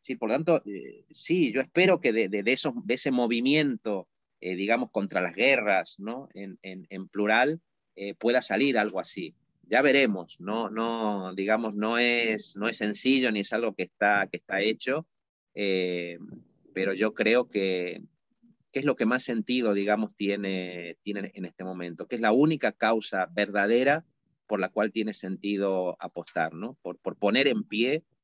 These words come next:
eh, en toda Europa, y, y si fuera posible en el mundo entero, eh, un movimiento, eh, contra las guerras, en defensa de la paz y en defensa de un orden internacional que solo puede ser sostenible en la medida que no sea imperial.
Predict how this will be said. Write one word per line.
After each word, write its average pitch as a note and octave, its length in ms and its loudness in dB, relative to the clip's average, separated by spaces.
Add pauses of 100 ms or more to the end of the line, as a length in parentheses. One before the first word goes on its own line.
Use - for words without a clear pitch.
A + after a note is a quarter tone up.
(260)
eh, F#2 280 -6
en F#2+ 220 -4
toda B2 240 4
Europa, A#2+ 640 2 (320)
y, F#2 200 -14
y G2 100 -10
si - 120 -10
fuera A#2 220 -2
posible A#2 320 -2
en A2 80 -2
el F#2+ 80 -2
mundo B2 280 -2
entero, A#2 540 0 (300)
eh, F#2 500 -4
un B2 180 2
movimiento, A2 1040 0 (360)
eh, F2+ 360 -10
contra B2+ 360 2
las G#2 140 2
guerras, B2 400 -2
en G2+ 120 -2
defensa A#2+ 420 -2
de A2 80 0
la G2 100 0
paz C#3+ 300 0
y - 20 -4
en A#2 60 -2
defensa C#3 440 -2
de A#2+ 60 -2
un G#2+ 140 2
orden B2 360 2
internacional A2 920 -2
que A#2+ 100 -2
solo F3 400 2
puede B2 280 4
ser A2+ 180 -4
sostenible A#2 640 -2
en B2 80 0
la G#2 60 0
medida G#2+ 200 0
que G2+ 100 -4
no G2 100 -4
sea G2+ 160 -6
imperial. F2 500 -6